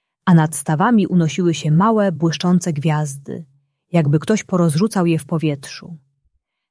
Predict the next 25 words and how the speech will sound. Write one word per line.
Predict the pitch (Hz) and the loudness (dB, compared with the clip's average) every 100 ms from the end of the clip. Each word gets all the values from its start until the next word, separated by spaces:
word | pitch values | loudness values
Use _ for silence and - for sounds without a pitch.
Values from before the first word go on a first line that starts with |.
| - | 0
Ale | 180 165 | 2 4
najważniejsze | 165 151 151 160 262 220 | 4 2 2 2 2 0
w | 165 | -4
Parku | 170 170 165 | -4 -4 -4
Gwiezdnym | 147 156 202 196 - 160 165 | -2 2 2 2 0 2 2
były | 175 202 | 2 4
jego | 202 196 202 | 4 2 0
tajemnice. | 196 196 190 185 160 160 - - 160 _ _ _ _ _ _ _ _ _ - | 2 4 6 6 4 0 -12 -16 -18 _ _ _ _ _ _ _ _ _ -2
Takie, | 220 254 160 | -2 0 -2
które | - 170 | -2 2
mogły | 165 202 208 | 4 4 2
odkryć | - - - 175 170 | 0 -4 -4 -6 -4
tylko | - 285 - 208 | 0 2 4 2
dzieci | 175 160 - 160 _ _ - | 2 0 -4 -6 _ _ -2
gotowe | 170 156 254 233 202 | -2 0 0 2 2
do | 165 | 2
nauki | 156 - 208 190 | 0 -2 -4 0
nowych | 156 147 160 151 | 2 2 -2 -2
rzeczy. | 143 139 139 - 180 _ _ _ _ _ _ _ _ _ _ _ _ _ _ _ - | -4 -6 -8 -16 -18 _ _ _ _ _ _ _ _ _ _ _ _ _ _ _ -14
W | |
samym | - 202 226 208 | -2 2 4 2
sercu | - 226 - 160 | 2 -2 -2 -6
parku | 175 233 - | -2 -2 0
mieszkała | 190 165 - 226 214 | 0 0 -2 -2 0
Luna, | 202 240 185 151 170 | 2 4 4 2 -4